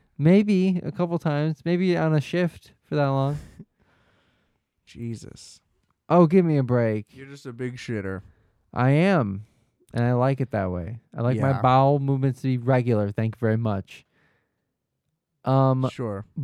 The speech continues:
Speaker 1: big setback in, in the Europe trip timeline is that
Speaker 2: You had to shit in the garbage all the time?
Speaker 1: I don't think I mentioned it on this episode, but we were talking about it on the last one, and basically, you can't put toilet paper, or so I thought,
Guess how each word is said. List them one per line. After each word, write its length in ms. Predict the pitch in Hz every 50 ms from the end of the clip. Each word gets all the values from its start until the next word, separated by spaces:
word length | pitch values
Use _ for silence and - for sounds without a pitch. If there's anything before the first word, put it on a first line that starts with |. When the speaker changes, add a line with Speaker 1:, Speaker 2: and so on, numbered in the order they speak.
| 117
Speaker 1:
big 400 | - 165 175 190 196 165 170 - - -
setback 720 | - - - 190 180 - - 151 135 135 131 127 - - -
in, 240 | 143 135 127 127 -
in 180 | - 131 127
the 80 | 127 123
Europe 520 | 120 117 135 147 147 135 123 110 - - - _
trip 380 | - - - 107 101 98 - _ - 143 - _ _ _ _ _ _ _ _ _ -
timeline 720 | - 127 139 143 131 107 98 95 98 98 98 98 - -
is 120 | 101 101
that 300 | - 107 101 98 98 - - _ _ _ _ _ _ _ _
Speaker 2:
You 100 | - 127
had 80 | 120 107
to 80 | 113
shit 200 | 107 - - 113 -
in 40 | 92
the 80 | 110
garbage 420 | 104 113 110 110 107 104 117 117 127
all 220 | 120 120 123 127
the 80 | 131 135
time? 240 | 127 127 123 127 131
Speaker 1:
I 120 | 147 160
don't 140 | 180 185 180
think 120 | 175 190 185
I 220 | 180 175 170 165
mentioned 680 | 156 147 143 143 - 143 156 175 190 - - 165 139
it 140 | 139 131 127
on 140 | 127 123 123
this 180 | 123 120 - 151
episode, 480 | - 202 - 151 - - 120 117 113
but 140 | 113 117 113
we 180 | 110 117 120 127
were 80 | 131
talking 320 | 131 - 143 151 - 175 175
about 180 | 165 143 135
it 40 | 127
on 60 | 123 120
the 40 |
last 380 | 117 117 117 123 135 143 - -
one, 180 | 120 110 101 101
and 320 | - 107 104 104 101 -
basically, 640 | - 127 139 135 - - - - 120 120 117 113 110 - _ _ _ _ _ _ _ _ _ _
you 80 | 139 131
can't 260 | - 165 160 151 139
put 200 | - 143 135 -
toilet 320 | - 139 143 170 170 -
paper, 420 | - 110 107 - _ - 110 107 -
or 120 | - 117 113
so 220 | - - 147 135
I 80 | 117 113
thought, 420 | - _ 151 151 135 120 110 131